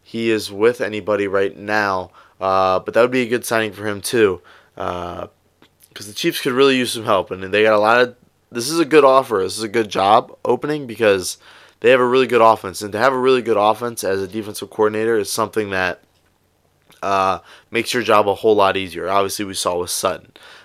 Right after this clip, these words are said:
Uh, but they gotta be better, and if they have a better defense, I think they make it to the Super Bowl this year. Um, last storyline I wanted to touch on was the N F L. Uh, I saw a lot of hate, a lot of heat the other day.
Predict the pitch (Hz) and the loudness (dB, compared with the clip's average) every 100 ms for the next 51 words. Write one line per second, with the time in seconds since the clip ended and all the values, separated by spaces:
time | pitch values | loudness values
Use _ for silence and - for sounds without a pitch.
0 | _ 98 95 113 147 147 135 110 98 92 | _ -6 -2 2 4 4 4 2 2 0
1 | 107 143 139 131 127 120 113 117 117 107 | -2 2 2 4 2 2 -2 -6 -8 -6
2 | 101 110 104 104 104 - - 92 - 107 | -6 -4 -4 -4 -6 -8 -14 -10 -10 -10
3 | - 87 90 87 85 - - _ _ _ | -14 -8 -8 -6 -10 -12 -14 _ _ _
4 | _ _ _ _ 98 107 107 104 101 98 | _ _ _ _ 0 4 4 2 0 -8
5 | - _ _ 107 117 135 165 - - 165 | -20 _ _ -8 0 2 2 0 -4 2
6 | 160 156 151 151 147 143 139 123 127 120 | 4 4 2 2 2 0 -2 -6 -8 -6
7 | 147 147 - 151 147 131 117 127 - 143 | 0 0 2 2 2 2 -2 -2 0 2
8 | 143 - 139 120 101 - - _ - 123 | 2 2 2 4 2 -4 -20 _ 2 2
9 | 156 269 262 226 170 156 165 131 - _ | 2 0 2 2 0 -2 -6 -6 -10 _
10 | - - 127 127 117 - 147 - - - | -20 -4 2 2 0 -6 -6 -6 -12 -12
11 | - 113 104 101 98 92 85 | 4 8 8 8 6 4 2